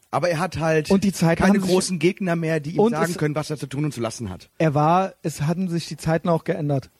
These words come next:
Speaker 2: Es gibt eben jetzt Podcasts und all das. Das war damals alles, diese ganzen Kanäle gab es eben nicht. Und er, was er für eine Karriere hingelegt hat,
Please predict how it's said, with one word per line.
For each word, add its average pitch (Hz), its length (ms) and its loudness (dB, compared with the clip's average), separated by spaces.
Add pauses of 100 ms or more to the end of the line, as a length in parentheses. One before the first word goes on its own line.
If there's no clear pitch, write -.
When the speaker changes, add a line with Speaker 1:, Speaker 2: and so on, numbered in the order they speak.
Speaker 2:
Es - 100 -12
gibt 185 220 -2
eben 151 140 2
jetzt 147 180 -2
Podcasts 147 500 0
und 147 100 -4
all 143 140 0
das. 131 260 -2
Das - 200 -4
war 170 140 4
damals 175 440 2
alles, 165 320 0
diese 160 200 -4
ganzen 175 320 -2
Kanäle 165 420 2
gab 180 240 0
es - 140 -4
eben 151 180 2
nicht. 170 240 -2 (320)
Und 165 260 -2
er, 175 360 4
was 165 320 0
er 160 180 2
für 160 120 0
eine 147 100 -2
Karriere 170 380 4
hingelegt 151 420 2
hat, 156 160 0